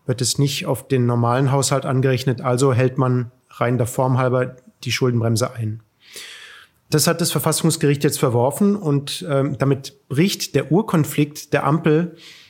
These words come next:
mit voller Wucht wieder aufs Neue aus, nämlich wie steht man eigentlich zu den Staatsausgaben? Und die größere Frage, die dahinter steht, ist eigentlich,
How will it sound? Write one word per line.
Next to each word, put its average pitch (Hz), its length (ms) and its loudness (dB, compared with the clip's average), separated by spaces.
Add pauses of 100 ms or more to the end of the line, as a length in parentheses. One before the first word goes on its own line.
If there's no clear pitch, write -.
(180)
mit 139 260 -2
voller 147 300 0
Wucht 147 300 -2
wieder 143 180 2
aufs 127 220 -4
Neue 147 240 2
aus, 127 320 -2
nämlich 127 580 -4
wie 139 140 -4
steht 139 280 0
man 139 120 0
eigentlich 127 260 -2
zu - 80 -4
den 127 160 2
Staatsausgaben? 143 960 0
Und 131 480 -4
die 131 80 0
größere 143 400 0
Frage, 139 300 -2
die 139 80 0
dahinter 135 340 2
steht, 135 300 -2
ist - 160 -4
eigentlich, 127 480 -4